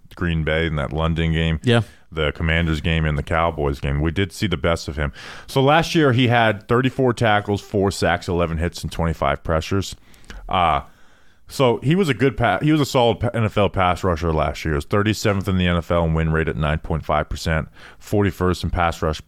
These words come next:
Speaker 1: uh, productivity. Um, but he was also fourth in his rookie class for both those categories, and I would have liked to see him be at second. Like, I didn't, I didn't have expectations for being better at Aiden at those, and he's cl-, and he's close too. It's not like those guys are far off.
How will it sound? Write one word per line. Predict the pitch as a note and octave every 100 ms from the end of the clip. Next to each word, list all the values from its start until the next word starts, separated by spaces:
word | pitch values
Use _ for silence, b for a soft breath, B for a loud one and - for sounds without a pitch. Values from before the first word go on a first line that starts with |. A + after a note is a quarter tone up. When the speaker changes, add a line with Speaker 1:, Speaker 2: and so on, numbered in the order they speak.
| -
Speaker 1:
uh, | C#2 C2
productivity. | - F2+ D#2+ - - E2 F2 F#2+ - B B B -
Um, | F2 E2 C#2+ C#2 - - - - B B - -
but | E3
he | C3+
was | D3+ A#2+
also | E3+ F3 C#3+
fourth | - C3+ C3+ B2
in | A2
his | F#2+
rookie | G2 F#2+ F2
class | - F2 D#2+ D2+
for | -
both | E2 D#2+ D#2
those | - D2
categories, | - - C#2+ C#2 C2 G1+
and | - E2+
I |
would | F#2
have | F#2
liked | G2 G#2
to | G2+
see | -
him | F2 F2
be | E2
at | E2 -
second. | - D2+ - -
Like, | - F#2
I | G#2
didn't, | A#2
I | A2+
didn't | A#2 A2
have | G#2+
expectations | G2 - F2+ - F#2 E2+ E2
for | E2+
being | F2+ E2+
better | D#2 D#2+ E2+
at | D#2+
Aiden | D#2 F2 F2+
at | F#2 G2+
those, | A2
and | B2+
he's | C3+ -
cl-, | C3
and | D#3
he's | C#3+ E3+
close | - B2+ D2+ -
too. | - E2
It's | -
not | G#2+
like | F2
those | G2 F2
guys | F2+ E2+
are | D#2
far | - F2 D#2+
off. | E2+ F2 -